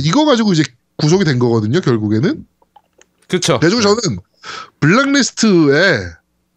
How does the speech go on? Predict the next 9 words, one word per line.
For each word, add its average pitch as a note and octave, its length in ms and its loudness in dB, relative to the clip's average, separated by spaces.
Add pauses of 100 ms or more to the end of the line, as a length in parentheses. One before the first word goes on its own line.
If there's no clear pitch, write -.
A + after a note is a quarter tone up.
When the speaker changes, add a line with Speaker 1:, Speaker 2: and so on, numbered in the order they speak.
Speaker 1:
씨발 C4 480 0
노미랑 G3+ 640 0
내 C#3+ 120 0
이름 G3 200 2
있나? D3+ 420 0 (280)
<laughs> - 120 -10 (2000)
존나 D#3 260 0
Speaker 2:
어. D3+ 40 -6
Speaker 1:
찾아봤어, G3 420 0